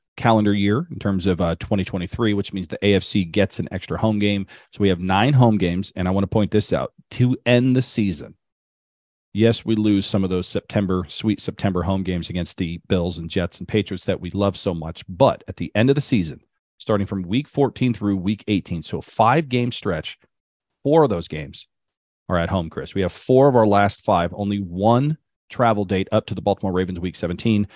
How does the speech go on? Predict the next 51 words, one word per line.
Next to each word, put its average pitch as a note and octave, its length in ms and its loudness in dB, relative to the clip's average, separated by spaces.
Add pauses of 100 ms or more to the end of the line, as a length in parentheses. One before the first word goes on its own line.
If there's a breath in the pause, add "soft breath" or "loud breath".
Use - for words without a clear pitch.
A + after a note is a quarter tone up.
(220 loud breath)
The - 100 -6
rest A2+ 240 4
are F2+ 80 2
the D#2+ 100 -6
Titans F#2 460 -2
at F2+ 180 0
home, E2+ 260 -4
the G2 100 -4
Jets A#2+ 360 0
at F2+ 140 -4
home, F2 220 -4
the G#2 100 -6
Cowboys A#2+ 480 0
at F2+ 140 -2
home, F#2 240 -2
and G2 140 0
the G2+ 60 2
Bills F#2+ 400 0
to - 140 -12
end F#2 100 -2
the F2 60 -4
season D#2+ 440 -6
at E2+ 160 -8
home. E2+ 320 -6 (340 loud breath)
What A#2 80 -2
do C3 40 4
you D3 60 2
make D3 180 0
of G2+ 60 -2
that A2 180 2
stretch? D#2 400 -6 (100)
Four A#2 300 4
out B2 60 6
of - 80 -4
five F#2+ 480 2
at G#2+ 180 4
home G2+ 380 0
in G#2+ 160 0
Miami, G2+ 420 0
where F#2+ 160 -6
the F#2 60 -8
Miami G2 280 0
Dolphins F2+ 460 -4
typically - 480 -4
play E2+ 220 -4
much F#2 360 -4
better C#2+ 320 -2
than F2+ 120 -12
on D#2 100 -12
the D#2 80 -12
road. D2 220 -12